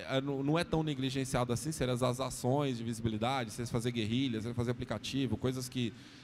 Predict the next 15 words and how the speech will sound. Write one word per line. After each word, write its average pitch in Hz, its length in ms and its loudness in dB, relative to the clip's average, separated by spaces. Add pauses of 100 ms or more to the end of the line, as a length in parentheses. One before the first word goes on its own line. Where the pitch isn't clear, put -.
gerem 123 540 -2
mídia 113 260 -4
espontânea, 123 560 -2 (320)
mas 147 160 0
muitas 165 300 2
vezes 170 180 2
é 175 80 0
deixado 170 380 2
de 156 100 2
lado, 151 360 2
muitas 151 300 0
vezes 143 100 -2
pela 160 160 2
complexidade 139 760 -2
técnica, 131 800 0